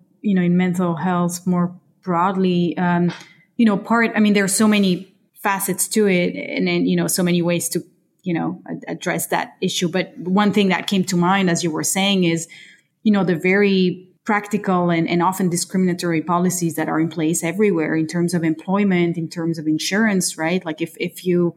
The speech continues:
you know, there are many insurance policies or, or yeah, on the work floor where if you dis-, disclose that you've had a mental,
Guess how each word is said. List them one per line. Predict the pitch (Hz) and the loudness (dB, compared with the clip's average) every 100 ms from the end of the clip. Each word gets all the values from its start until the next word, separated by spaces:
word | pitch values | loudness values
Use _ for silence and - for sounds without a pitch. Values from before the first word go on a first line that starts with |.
| - | 0
you | 254 | 2
know, | 190 175 | 2 2
there | 170 | 2
are | |
many | 165 170 165 | 2 2 0
insurance | 160 170 175 | -2 -2 -2
policies | 170 156 165 170 160 156 | -2 -2 -2 0 0 0
or, | 165 156 156 | 0 -2 -2
or | - 170 160 151 - | -2 -2 -2 -6 -6
yeah, | 214 330 - | 0 2 2
on | 180 | 2
the | 175 | 2
work | 294 - | 0 -2
floor | - 165 160 | -4 -2 0
where | 175 | 0
if | 175 202 | 0 0
you | |
dis-, | 175 175 - 180 | 0 0 -2 -4
disclose | 160 - - 208 247 196 180 | -2 -4 -2 2 2 2 0
that | 175 | -2
you've | 165 - | -2 -6
had | - 170 160 156 - - - - | -2 0 0 -4 -10 -20 -20 -4
a | 190 | 2
mental, | 180 170 170 160 165 156 | 2 2 0 0 -2 -4